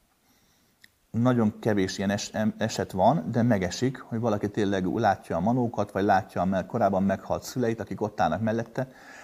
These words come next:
és tényleg ott vannak mellette. Csak az emberi szem ezt nem látja. Én dolgoztam elfekvőben, meg sokat voltam haldoklók között, és olykor, olykor láttam én is, hogy ott állt az illető ágya mellett, vagy mikor műtétje volt valakinek,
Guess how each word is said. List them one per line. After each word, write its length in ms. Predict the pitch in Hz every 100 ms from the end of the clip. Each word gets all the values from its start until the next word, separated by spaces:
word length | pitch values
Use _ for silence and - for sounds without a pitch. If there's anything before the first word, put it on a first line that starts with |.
| - -
és 80 |
tényleg 260 | - 147 107
ott 140 | 104
vannak 300 | - 90 69
mellette. 500 | - 55 53 - 151 - - - -
Csak 140 | - 113
az 100 | 117
emberi 260 | 135 113
szem 200 | 101 107
ezt 140 | 104 -
nem 180 | 101 90
látja. 500 | 85 - - 92 131 - - - - - _ _ _ _ - - -
Én 160 | 123
dolgoztam 420 | 139 151 143 131
elfekvőben, 460 | 131 127 120 135 131
meg 100 | 120
sokat 300 | - 135 123
voltam 280 | 123 117 113
haldoklók 420 | 127 123 117 107
között, 340 | 127 135 135
és 140 | 123 139
olykor, 240 | 147 131
olykor 200 | 120 120
láttam 340 | 120 110 - 98
én 140 | 98
is, 220 | 95 - - _ _ _ _ _
hogy 180 | - 101
ott 240 | 104 -
állt 380 | 90 87 - - _ _ _ _ _ -
az 160 | 101
illető 340 | 107 92 90 101
ágya 240 | 90 92
mellett, 440 | 90 87 87 85 -
vagy 120 | 101
mikor 220 | 98 101
műtétje 540 | 113 117 - 90 95
volt 200 | 92 87
valakinek, 480 | - 90 92 90 87